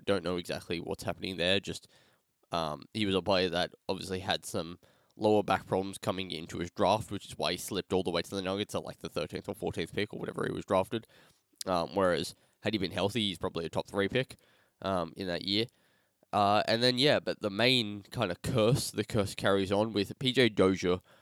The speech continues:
um, also suffering a torn A C L. So the Nuggets have, now have two players with torn A C Ls, um, their starting point guard and one of their backup guards. Um, P J Dozier,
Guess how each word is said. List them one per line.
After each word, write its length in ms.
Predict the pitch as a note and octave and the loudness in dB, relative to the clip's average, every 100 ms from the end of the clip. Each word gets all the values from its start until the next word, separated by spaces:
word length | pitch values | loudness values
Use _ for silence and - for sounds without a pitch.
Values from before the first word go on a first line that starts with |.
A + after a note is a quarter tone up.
| _ _ _ - | _ _ _ -4
um, 320 | G2 F#2 F#2+ - | 0 2 0 2
also 340 | D3+ D#3 A2+ | 4 6 4
suffering 440 | G2+ G#2+ - F#2+ C#2+ | 4 2 2 -2 0
a 100 | F#2+ | -4
torn 260 | - F#2+ | -2 -2
A 100 | D#2+ | -2
C 140 | - D2 | -4 -4
L. 100 | E2+ | -4
So 100 | F2+ | -6
the 80 | |
Nuggets 240 | F#2 G2+ - | -4 -6 -2
have, 140 | A#2 - | -4 -2
now 180 | G2+ G2 | -2 0
have 160 | G#2+ | 0
two 180 | - C3+ | -2 -4
players 320 | A#2 F#2+ F2+ | 2 2 2
with 120 | - - | -6 -6
torn 220 | G2 D#2+ | -4 -2
A 100 | E2 | -4
C 180 | - D#2+ | -4 -4
Ls, 240 | C#2+ - - | -4 -8 -6
um, 280 | E2 D#2+ F2 | -6 -6 -2
their 140 | E2+ | -2
starting 380 | - G2 F#2 F2+ | 0 -2 0 -2
point 240 | F#2+ D#2+ | -2 -2
guard 220 | E2 E2+ | -2 -2
and 160 | F2+ G#2+ | -4 -2
one 120 | G#2+ | 0
of 60 | G2 | 0
their 120 | F2 | -2
backup 420 | E2 F2 D#2+ - | -2 -2 -4 -4
guards. 320 | - A#1+ G2 - - - _ _ A2+ | -2 -2 -4 -10 -20 -20 _ _ -2
Um, 540 | G#2 G2+ F#2+ G2 E2+ _ _ _ _ _ _ _ - - | 0 0 -2 -6 -12 _ _ _ _ _ _ _ -8 -2
P 120 | C3+ | 4
J 140 | C3+ | 4
Dozier, 400 | A#2+ A2+ A#2 A#2+ | 6 6 6 2